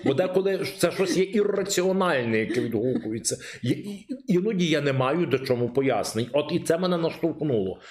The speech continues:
От, тому тут ніхто мене не може звинуватити, але, наприклад, хожу я вулицями Полтави, і я чую цю, ем, це не є і російська мова, до речі. Я, е, я, я перепрошую, нікого не хочу образити. Якщо думаєте, що це російська мова, це,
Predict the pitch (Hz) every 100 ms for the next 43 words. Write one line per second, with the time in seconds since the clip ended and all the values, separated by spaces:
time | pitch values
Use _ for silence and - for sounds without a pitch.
0 | - - 131 - 131 190 202 196 196 -
1 | - - 139 151 - 175 147 131 123 135
2 | 123 127 98 120 127 131 131 127 127 131
3 | 117 127 147 - - 131 175 185 143 120
4 | 113 113 104 107 98 107 95 92 - -
5 | - - - - 139 131 139 - 190 196
6 | 165 - 156 143 - - - - 131 127
7 | 127 135 147 156 160 190 180 165 - 175
8 | - 165 196 180 117 117 107 101 120 123
9 | 123 127 131 131 131 127 110 135 139 143
10 | 143 143 135 143 170 151 135 135 143 143
11 | 127 135 143 123 135 135 139 135 - 147
12 | 139 156 151 147 147 156 147 156 139 156
13 | 160 156 143 143